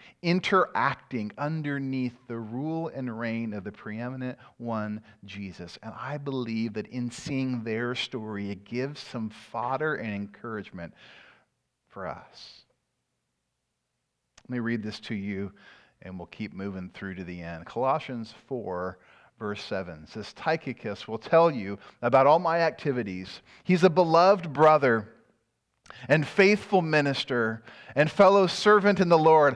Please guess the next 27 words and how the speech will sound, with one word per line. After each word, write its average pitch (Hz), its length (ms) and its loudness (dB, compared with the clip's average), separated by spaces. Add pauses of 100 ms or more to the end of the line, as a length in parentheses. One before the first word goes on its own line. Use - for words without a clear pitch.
(160)
I've 165 220 6
sent 214 320 4
him 202 340 4
to - 220 2
you 165 300 2
for 196 260 6
this 180 220 2
very 180 320 6
purpose, 170 600 0 (220)
that 170 120 4
you 196 200 6
may 196 260 8
know 185 300 8
how 175 240 6
we 180 240 4
are 170 320 8
and 151 140 2
that 151 80 4
he 185 180 0
may 185 260 6
encourage 185 640 0
your 175 120 -4
hearts. 98 500 -2 (880)
And 170 220 6
with 240 220 10
him, 139 420 4 (260)
Onesimus, 202 1160 4